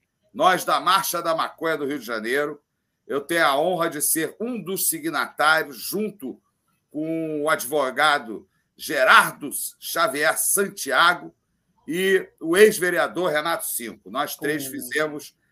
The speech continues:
Speaker 1: essa representação e atra-, é, denunciando dez promotores e juízes que proibiram dez marchas da maconha em todo o país.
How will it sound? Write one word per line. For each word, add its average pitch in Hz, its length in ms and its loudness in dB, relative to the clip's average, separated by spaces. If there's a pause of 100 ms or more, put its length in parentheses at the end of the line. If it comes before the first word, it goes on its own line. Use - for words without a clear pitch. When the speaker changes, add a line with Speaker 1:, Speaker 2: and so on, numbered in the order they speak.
(140)
Speaker 1:
essa 131 360 0
representação 147 1300 0 (480)
e 139 220 -4
atra-, 143 460 0 (280)
é, 127 180 -2
denunciando 190 800 0
dez 226 720 2
promotores 180 840 -2
e 170 80 -6
juízes 151 640 -6 (400)
que 151 100 -8
proibiram 180 600 0
dez 214 420 4
marchas 170 420 -2
da 160 120 -2
maconha 156 400 -6
em - 40 -16
todo 170 220 -10
o - 60 -18
país. 127 560 -8